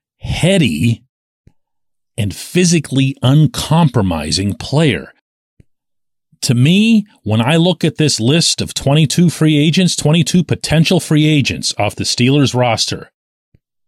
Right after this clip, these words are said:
the two guys, and I'm gonna make it two, that I'd make the numbers one and two priorities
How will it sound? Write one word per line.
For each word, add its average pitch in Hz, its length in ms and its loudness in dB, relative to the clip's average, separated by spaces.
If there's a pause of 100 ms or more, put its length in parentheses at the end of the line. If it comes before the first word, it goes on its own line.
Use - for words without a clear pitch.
(400)
the 110 160 -2
two 196 320 2
guys, 123 640 -2 (380)
and - 100 -12
I'm 92 140 -2
gonna 131 140 2
make 147 240 2
it 135 100 -4
two, 92 460 -2 (1200)
that 107 140 0
I'd 131 240 0
make 143 340 -2 (160)
the 92 140 -6
numbers 127 580 0
one 156 300 2
and 107 240 -4
two 165 240 0
priorities 131 760 0